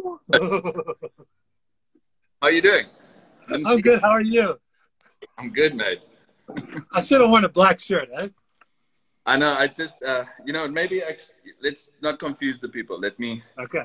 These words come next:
Speaker 1: Yeah, yeah, yeah.
Speaker 2: No.
Speaker 1: I think that would have, um, that would have thrown off a bit of people. Like, "Is that Joe asking that question? Is that Thomas? Not quite sure."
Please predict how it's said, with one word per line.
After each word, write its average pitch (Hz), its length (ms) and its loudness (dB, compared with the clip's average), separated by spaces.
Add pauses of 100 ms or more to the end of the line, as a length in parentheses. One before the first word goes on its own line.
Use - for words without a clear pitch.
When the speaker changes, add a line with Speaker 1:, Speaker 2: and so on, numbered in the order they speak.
(120)
Speaker 1:
Yeah, 135 120 -12
yeah, 123 180 -12 (320)
yeah. 101 180 -20 (200)
Speaker 2:
No. 120 80 -2 (100)
Speaker 1:
I 147 120 -4
think 196 240 -4
that 202 220 -4
would 190 160 -6
have, 170 160 -12
um, 160 420 -8 (420)
that 156 220 -12
would 175 160 -12
have 170 120 -14
thrown 175 300 -8
off 160 200 -4
a 151 40 -20
bit 156 140 -8
of 151 100 -12
people. 156 260 -12
Like, 143 200 -14
"Is 131 140 -16
that 185 200 -14
Joe 208 320 -12
asking 214 460 -12
that 208 200 -12
question? 214 600 -8
Is 175 120 -14
that 185 120 -12 (120)
Thomas? 208 640 -8 (140)
Not 175 200 -14
quite 175 280 -12
sure." 180 520 -6